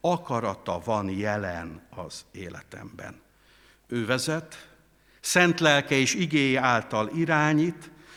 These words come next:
ő terel, néha csendes vizekhez, de ő van velem a halál árnyékának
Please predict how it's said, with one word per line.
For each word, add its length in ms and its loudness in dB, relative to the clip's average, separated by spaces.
ő 280 2
terel, 680 4
néha 640 2
csendes 460 0
vizekhez, 760 -6
de 160 -4
ő 220 6
van 260 4
velem 680 2
a 140 -4
halál 720 -2
árnyékának 1080 -6